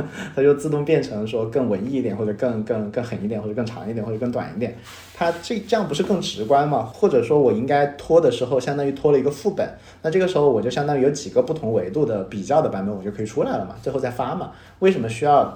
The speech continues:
这样子来回呢？而且来回的时候，往往会让我就是几个版本比较也不方便嘛。然后就，诶，好像是哦。或者说有些时候我会觉得说，那个回答为什么要，呃，大语言模型说了一个东西，为什么要我来说话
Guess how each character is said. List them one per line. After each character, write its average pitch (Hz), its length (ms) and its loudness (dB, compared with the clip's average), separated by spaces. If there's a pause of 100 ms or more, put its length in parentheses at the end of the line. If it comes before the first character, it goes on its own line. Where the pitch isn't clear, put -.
(120)
这 - 80 0
样 196 160 0
子 110 120 -4
来 - 220 -8
回 - 280 -4
呢？ 92 120 -12
而 120 80 -6
且 131 120 -2
来 101 160 -4
回 127 200 0
的 120 120 2
时 123 100 -4
候， 131 80 4
往 110 160 2
往 127 180 0
会 135 140 0
让 131 180 2
我 104 200 -4
就 107 180 -6
是 107 200 -8
几 98 220 -8
个 123 120 0
版 110 160 -2
本 117 120 -2
比 113 140 -6
较 117 180 -2
也 104 60 -4
不 - 100 -10
方 127 220 -4
便 170 180 -4
嘛。 101 100 -10 (380)
然 151 120 -6
后 196 40 -2
就， 208 120 0
诶， 120 420 -4
好 107 140 -6
像 196 180 -2
是 - 220 -6
哦。 - 120 -6 (320)
或 220 140 2
者 170 100 6
说 170 220 6
有 127 180 -2
些 170 160 0
时 185 140 0
候 151 180 2
我 117 80 4
会 151 120 0
觉 123 120 -2
得 127 140 2
说， 131 420 0 (260)
那 196 100 4
个 190 80 2
回 123 280 2
答 113 200 2
为 160 100 8
什 175 100 -4
么 113 80 -2
要， 147 420 6
呃， 113 320 0
大 147 180 2
语 127 80 4
言 123 80 4
模 113 120 0
型 120 160 -4
说 135 240 2
了 127 80 4
一 117 40 0
个 117 100 2
东 113 140 -4
西， - 120 -6
为 151 120 2
什 180 100 -2
么 - 80 -2
要 147 100 2
我 131 280 2
来 85 120 -6
说 - 240 -2
话 254 280 -2